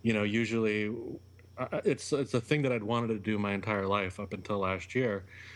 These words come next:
And usually when you have those big dreams, when you finally get to do something like that, it's never quite as good as what you imagine it's gonna be. But this was an example of where it was actually better. I totally didn't wanna come home.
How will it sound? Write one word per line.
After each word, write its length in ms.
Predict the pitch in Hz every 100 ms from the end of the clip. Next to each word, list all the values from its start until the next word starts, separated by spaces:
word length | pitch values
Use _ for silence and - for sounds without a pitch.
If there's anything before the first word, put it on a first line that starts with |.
| - - - -
And 160 | - 127
usually 320 | 131 135 127
when 160 | 123 117
you 140 | 110
have 320 | 113 110 107
those 240 | 104 107 95
big 420 | - 110 107 95 95 95
dreams, 640 | 107 113 120 104 101 92
when 140 | 110
you 60 | 101
finally 300 | - 107 107
get 160 | 113
to 80 | -
do 220 | 92 107
something 280 | 104 113 104
like 200 | 110 107
that, 200 | 110 110
it's 220 | 104 92
never 300 | 107 104 101
quite 440 | 98 - 107 104 104
as 160 | 101 98
good 640 | 98 101 101 98 95 92 - - - -
as 180 | 113 98
what 220 | 98 110
you 100 | 101
imagine 400 | 98 101 101 98
it's 140 | 98 -
gonna 180 | 98
be. 140 | 92 90
But 160 | 92
this 180 | 101 104
was 160 | 101 95
an 80 | 101
example 460 | 92 98 95 101
of 100 | 95
where 100 | 98
it 60 | 104
was 120 | 101
actually 360 | 101 95 - 98
better. 420 | 90 98 95 90
I 80 | 95
totally 360 | - 107 101
didn't 220 | 95 98 101
wanna 180 | 98
come 160 | 95 90
home. 320 | 92 95 90